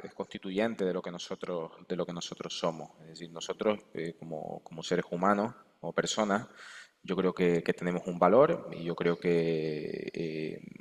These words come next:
que, bueno, que cualquier, digamos, ya persona, digamos, no de nuestro ámbito de, de ideas, sino de, de cualquier ámbito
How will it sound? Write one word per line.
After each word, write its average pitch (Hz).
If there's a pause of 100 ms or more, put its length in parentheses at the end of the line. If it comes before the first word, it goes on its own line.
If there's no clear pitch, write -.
(200)
que, -
bueno, 90
que 87
cualquier, 85
digamos, 87
ya 90 (320)
persona, 92
digamos, 92
no 104
de 104
nuestro 95
ámbito 95
de, 90
de 90
ideas, 98
sino 90
de, 87
de 82
cualquier 98
ámbito 101